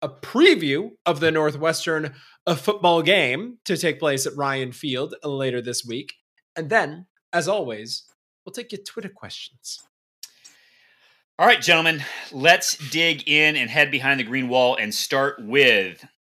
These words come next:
Speaker 2: the sport that always leads, football. So I,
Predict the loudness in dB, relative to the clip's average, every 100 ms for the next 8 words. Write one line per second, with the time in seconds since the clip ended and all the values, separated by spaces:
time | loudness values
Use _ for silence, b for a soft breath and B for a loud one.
0 | _ -14 -8 -6 -4 -2 -4 -4 -4 -4
1 | -6 -2 -4 -4 _ _ _ _ _ _
2 | _ -2 2 4 2 -2 _ _ -6